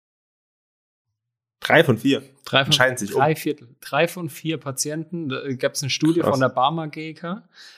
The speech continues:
Speaker 2: also von der Krankenkasse, drei von vier Patienten, ähm, entscheiden sich um aufgrund der, der Zweitmeinung. Und deswegen ist ja auch diese Zweitmeinung so wichtig und auch eine fundierte Zweitmeinung treffen zu können.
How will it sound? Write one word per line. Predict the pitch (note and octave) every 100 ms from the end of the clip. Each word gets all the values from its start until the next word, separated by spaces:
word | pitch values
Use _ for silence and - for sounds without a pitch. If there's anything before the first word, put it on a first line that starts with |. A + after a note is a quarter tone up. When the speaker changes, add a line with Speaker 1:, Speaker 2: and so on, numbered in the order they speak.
| -
Speaker 2:
also | C3
von | B2+
der | C3
Krankenkasse, | - D#3 D#3 D3+ D3+ D#3+ E3 - C3
drei | C3+ D3+ D#3
von | E3+ C#3
vier | - D#3 D#3 D#3+ E3 - _ _ G#4
Patienten, | - C3+ - C#3+ D#3+ D#3+ D#3+ D#3+ D#3 _ _ _ _ _ A#3+
ähm, | C3+ B2+ B2+ B2+ B2+ C3 -
entscheiden | C3+ B2+ D3 D3+
sich | C#3+ C3+ -
um | D3+ F3+ F3
aufgrund | C3+ - D3+ D#3+ D3
der, | C#3 C3 B2+
der | B2+ B2
Zweitmeinung. | - C#3+ E3+ C#3 B2+ B2+ B2
Und |
deswegen | B2 C3 C#3 C#3+
ist | D3
ja | D3
auch | C#3 -
diese | C#3 B2+
Zweitmeinung | - C#3 C#3 C3+ B2+
so | A#2 A2
wichtig | C#3+ - D3+ D#3
und | D3 -
auch | B2 B2
eine | C#3 B2+ A#2+
fundierte | - B2 A2 C#3+ E3+ F#3+ - A#2+
Zweitmeinung | - A2+ A2 A2 A2 A2
treffen | - A2 B2
zu | -
können. | - B2 D3